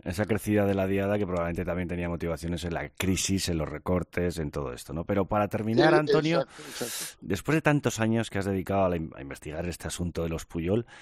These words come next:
Speaker 1: ¿qué esperas, siendo realistas, eh? ¿Qué esperas, eh,
Speaker 2: Sí.
Speaker 1: de este juicio? Es decir, ¿es posible que veamos al primogénito entrar en la cárcel? Se le piden veintinueve años, por ejemplo.
Speaker 2: Sí, sí, sí, pero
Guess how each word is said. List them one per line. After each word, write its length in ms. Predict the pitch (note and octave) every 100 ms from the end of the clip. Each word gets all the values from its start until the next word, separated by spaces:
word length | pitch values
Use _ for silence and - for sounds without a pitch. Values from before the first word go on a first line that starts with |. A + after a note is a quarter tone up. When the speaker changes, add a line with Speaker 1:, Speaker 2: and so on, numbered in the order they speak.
| - - - _
Speaker 1:
¿qué 120 | - D#3+
esperas, 640 | - - D3+ D3 D3+ -
siendo 260 | - G#2+ G2+
realistas, 580 | G2+ D#2+ C#2+ - - -
eh? 140 | A#2 -
¿Qué 100 | C#3+
esperas, 540 | - D#3+ D#3 D3+ - -
eh, 400 | G2+ G2 F#2 F#2+
Speaker 2:
Sí. 60 |
Speaker 1:
de 80 | G2
este 180 | G#2+ A#2
juicio? 380 | - F#2+ - -
Es 60 |
decir, 160 | G2 F2+
¿es 80 | F2+
posible 440 | - B2+ - A2+
que 60 | G#2
veamos 240 | G#2 G2+
al 140 | G#2+ -
primogénito 720 | G#2+ G2+ F#2 - A2 A2+ C#3
entrar 220 | B2 G#2
en 80 | F#2+
la 100 | E2+
cárcel? 320 | A2+ B2 D#3
Se 80 | A2+
le 80 | D#2+
piden 280 | F2 G#2 G#2
veintinueve 480 | E2 D#2+ D#2 F2
años, 340 | D3 F2+ D2+ -
por 160 | -
ejemplo. 360 | - C#2+ - - _ _ _
Speaker 2:
Sí, 340 | - D3+ C#3+
sí, 100 | B2 - - -
sí, 160 | F#3 E3
pero 280 | D3+ D3